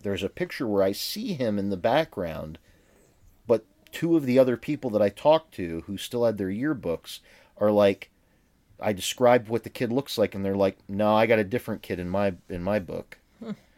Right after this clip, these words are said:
Speaker 1: So it's almost like this guy, see, he's, he's, like, looking at, like, "Oh, I remember this kid that nobody remembers."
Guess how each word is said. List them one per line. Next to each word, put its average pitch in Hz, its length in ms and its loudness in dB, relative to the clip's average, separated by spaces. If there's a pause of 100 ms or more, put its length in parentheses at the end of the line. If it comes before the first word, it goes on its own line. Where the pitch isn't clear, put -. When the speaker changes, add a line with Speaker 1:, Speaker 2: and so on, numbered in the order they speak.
(400)
Speaker 1:
So 113 280 4
it's 107 220 -2
almost 143 500 -2
like 101 220 0
this 127 240 -2
guy, 107 680 0 (800)
see, 123 280 0
he's, 180 280 -2
he's, 147 480 -2
like, 123 180 4
looking 123 240 0
at, 104 140 2
like, 104 280 2
"Oh, 117 420 8 (420)
I 110 100 2
remember 123 460 2
this 117 200 -2
kid 120 220 -8
that 101 100 -6
nobody 107 320 -2
remembers." 95 760 -6